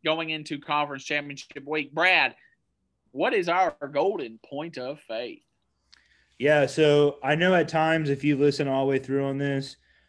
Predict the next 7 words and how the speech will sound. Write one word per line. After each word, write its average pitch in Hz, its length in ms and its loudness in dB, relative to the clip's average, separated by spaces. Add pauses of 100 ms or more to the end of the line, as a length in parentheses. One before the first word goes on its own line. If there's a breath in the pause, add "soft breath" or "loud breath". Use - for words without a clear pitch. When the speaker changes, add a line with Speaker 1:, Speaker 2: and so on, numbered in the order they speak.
(160)
Speaker 2:
uh, 117 240 0
I've 123 240 0
been, 135 200 -2
I've, 123 260 -4 (640)
I've 123 200 -6
tried 135 600 0
to, 120 680 -2